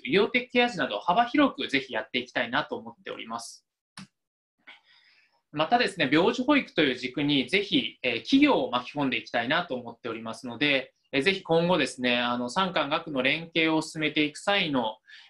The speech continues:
えー、企業連携というのも意識していきたいと思っております。ということでですね、あの、前半部分として、えー、ご説明させていただきました。えー、続いてですね、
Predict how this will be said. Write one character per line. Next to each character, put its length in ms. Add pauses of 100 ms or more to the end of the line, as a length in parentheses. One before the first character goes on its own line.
え 240
ー、 80
企 120
業 140
連 140
携 200
と 60
い 40
う 40
の 60
も 120
意 60
識 220
し 40
て 100
い 60
き 60
た 100
い 100
と 80
思 120
っ 100
て 80
お 40
り 100
ま 140
す。 280 (1040)
と 60
い 40
う 40
こ 100
と 140
で 100
で 120
す 120
ね、 300
あ 80
の、 120
前 180
半 280
部 100
分 200
と 100
し 140
て、 320
え 60
ー、 60
ご 80
説 220
明 80
さ 160
せ 80
て 60
い 80
た 100
だ 80
き 140
ま 100
し 100
た。 280 (560)
え 220
ー、 20
続 160
い 60
て 80
で 100
す 140
ね、 320